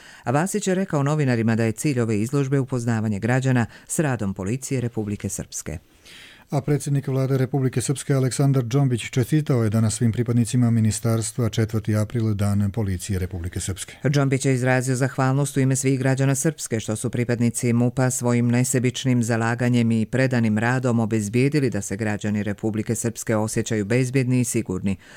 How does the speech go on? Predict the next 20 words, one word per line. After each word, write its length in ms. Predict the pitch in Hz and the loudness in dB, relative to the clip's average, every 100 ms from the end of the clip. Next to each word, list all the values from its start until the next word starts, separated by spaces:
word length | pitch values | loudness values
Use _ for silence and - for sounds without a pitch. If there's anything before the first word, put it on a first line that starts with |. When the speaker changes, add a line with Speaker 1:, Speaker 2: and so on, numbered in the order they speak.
| - - | -6 0
Speaker 1:
U 80 | |
čestitki 540 | 151 170 165 143 135 120 | 2 2 0 -4 -2 -2
premijer 400 | 117 117 113 95 | 0 0 0 0
navodi 400 | 113 147 139 117 - - | 0 0 0 -2 -6 -6
da 120 | 135 | -2
će 140 | 139 135 | 0 0
vlada 320 | 127 127 127 | 0 0 0
Republike 520 | 120 117 120 113 110 | -2 -2 -4 -2 -4
Srpske 400 | - 135 - 127 | -2 -4 -2 0
nastaviti 580 | 123 120 - 123 113 117 | 2 2 0 -2 0 0
da 120 | 117 | 0
daje 260 | 117 113 110 | 0 0 0
podršku 500 | 117 113 113 - 123 | -2 0 -2 -2 -2
borbi 320 | 117 113 117 | 0 0 -2
protiv 320 | 120 110 107 | -2 -2 -2
svih 380 | 95 107 123 127 | -2 0 0 0
vidova 400 | 110 113 113 104 | 0 2 0 0
kriminala 600 | 101 101 98 101 120 139 | -2 0 0 0 0 0
i 140 | 135 | -2
korupcije. 720 | 123 135 107 - - 101 95 | -2 -2 -4 -8 -6 -4 -4